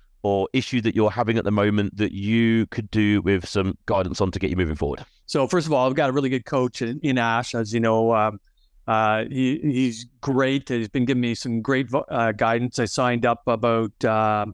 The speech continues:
Speaker 2: I'm trying to think about maybe five months ago, uh, ish. Um, I'm s-, getting some great results, and, um, you know, uh,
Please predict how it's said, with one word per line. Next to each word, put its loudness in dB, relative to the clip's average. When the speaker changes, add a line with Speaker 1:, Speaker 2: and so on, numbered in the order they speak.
Speaker 2:
I'm -6
trying -2
to -2
think -2
about 0
maybe 0
five 2
months -2
ago, 2
uh, 0
ish. 0
Um, 0
I'm -6
s-, -14
getting 2
some -2
great 0
results, 0
and, 0
um, 0
you 2
know, 2
uh, 0